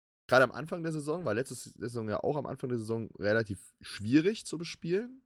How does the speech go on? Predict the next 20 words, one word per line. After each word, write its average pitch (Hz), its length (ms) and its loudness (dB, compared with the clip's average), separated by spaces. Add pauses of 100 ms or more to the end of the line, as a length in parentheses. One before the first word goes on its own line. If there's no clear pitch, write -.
haben 113 120 -6
sogar 110 240 2
die 95 80 -2
Bayern 117 380 0
Punkte 160 320 -4
gelassen 156 440 -4
und, 110 220 -6 (540)
äh, 120 60 2 (160)
ich 104 140 2
erinnere 127 280 4
mich, 165 280 0
als 117 160 -2
André 120 260 0
Breitenreiter 123 500 0
mit 101 160 -2
Paderborn 139 600 2
in 139 140 -2
der 135 80 4
Bundesliga 127 480 0
war, 123 260 2